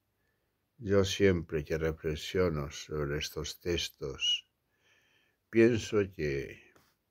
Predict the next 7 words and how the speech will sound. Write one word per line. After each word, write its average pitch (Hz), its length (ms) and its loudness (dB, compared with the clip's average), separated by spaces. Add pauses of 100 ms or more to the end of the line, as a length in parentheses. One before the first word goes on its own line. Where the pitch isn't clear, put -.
(920)
la 95 140 4
cuestión 95 540 2
del 85 160 4
hambre 85 420 2
en 78 140 -2
el 76 160 -2
mundo 98 680 0